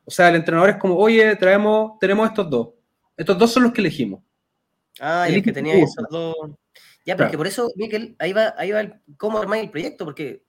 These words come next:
Speaker 2: tú primero buscáis un entrenador que tenga cierta característica y en base a lo que tú conocís de ese entrenador, buscáis ciertos jugadores que,
Speaker 1: Claro.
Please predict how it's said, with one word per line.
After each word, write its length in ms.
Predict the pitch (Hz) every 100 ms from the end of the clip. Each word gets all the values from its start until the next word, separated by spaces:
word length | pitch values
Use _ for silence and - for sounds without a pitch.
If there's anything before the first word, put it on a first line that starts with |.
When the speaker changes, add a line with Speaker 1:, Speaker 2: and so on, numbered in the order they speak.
| _ -
Speaker 2:
tú 100 | 202
primero 360 | 196 208 - -
buscáis 360 | 135 - 175
un 80 | 214
entrenador 420 | 208 202 196 170
que 80 | 165
tenga 200 | 139 127
cierta 240 | - 170 185
característica 680 | 190 - 190 175 151 208 - _ _ _ -
y 80 | 123
en 100 | 127
base 200 | 185 208
a 40 |
lo 100 | 175
que 80 | 147
tú 100 | 196
conocís 400 | 196 165 - 165
de 60 | 226
ese 120 | 233
entrenador, 580 | 220 208 208 220 254 -
buscáis 400 | 147 - 175 175
ciertos 320 | 185 180 208
jugadores 360 | - 151 175 208
que, 40 | -
Speaker 1:
Claro. 220 | 117